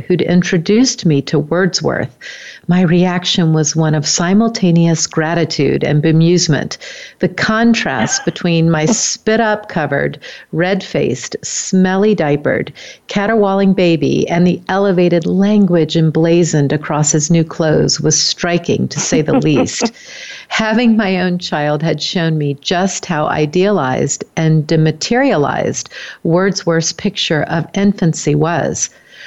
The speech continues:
Speaker 1: But the true extent
Speaker 2: Mm-hmm.
Speaker 1: of the difference between conventional ideas of a romantic child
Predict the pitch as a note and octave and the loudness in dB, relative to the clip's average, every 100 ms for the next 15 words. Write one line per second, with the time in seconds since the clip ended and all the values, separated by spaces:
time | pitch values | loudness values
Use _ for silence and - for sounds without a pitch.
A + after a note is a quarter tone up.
0 | - F#3+ F#3 F3+ - G3+ G#3 G#3+ - - | -6 -4 -2 -2 -2 0 0 0 -4 -4
1 | D#3+ F#3 D#3 E3 D3 D3+ D3+ G3+ G3+ D#3+ | 0 2 2 -2 -2 -4 0 -2 0 0
2 | B2+ - - - - D#3+ D#3+ E3 D3+ F3+ | -2 -4 -4 -4 0 0 2 2 2 2
3 | F#3+ G#3+ A3 A3 A3 G3+ F#3+ F#3+ - D3+ | 2 2 2 2 2 2 2 2 0 -2
4 | D#3 D#3 D#3 D3+ D3+ E3 A3 A3+ G#3+ - | 2 2 2 2 2 2 2 0 -2 -4
5 | D3+ C3 - D3+ | -4 -2 -2 -4